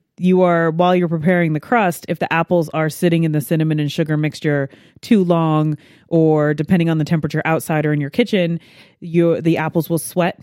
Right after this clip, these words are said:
more or less. So if I have a particular day where I'm making a pie and the apples sweat a lot and leave behind a lot of liquid,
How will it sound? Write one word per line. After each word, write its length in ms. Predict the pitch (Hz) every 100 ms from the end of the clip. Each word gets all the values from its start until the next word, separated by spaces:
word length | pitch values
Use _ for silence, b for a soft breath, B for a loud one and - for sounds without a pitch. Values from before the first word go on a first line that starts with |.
| -
more 260 | 170 165 160
or 60 |
less. 340 | 156 185 - -
So 200 | - 175
if 120 | 170 175
I 80 |
have 420 | 170 165 160 156 -
a 80 | 151
particular 560 | 156 143 160 175 160 156
day 280 | 156 151
where 160 | 156 151
I'm 120 | 147
making 300 | 151 147 160
a 80 | 147
pie 320 | - 147 147
and 180 | 151 151
the 80 | 151
apples 340 | 143 143 147 -
sweat 320 | - 156 -
a 80 | 135
lot 360 | 135 135 170 -
and 180 | 160 147
leave 220 | 151 143
behind 640 | 147 127 143 143 156 165 156 b b -
a 80 | 156
lot 300 | 139 139 151
of 120 | 143
liquid, 340 | 151 - 190